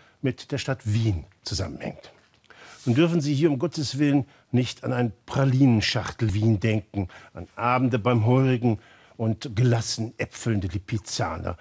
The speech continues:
in der Hofreitschule. Für Schnitzler war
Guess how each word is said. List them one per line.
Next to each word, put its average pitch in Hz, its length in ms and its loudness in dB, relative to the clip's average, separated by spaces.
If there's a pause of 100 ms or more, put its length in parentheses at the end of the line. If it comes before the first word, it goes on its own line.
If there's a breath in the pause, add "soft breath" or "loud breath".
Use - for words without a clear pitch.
(220 loud breath)
in 90 80 -8
der 104 140 0
Hofreitschule. 85 880 -4 (1000 loud breath)
Für 123 340 0
Schnitzler 175 540 0 (240 soft breath)
war 110 400 0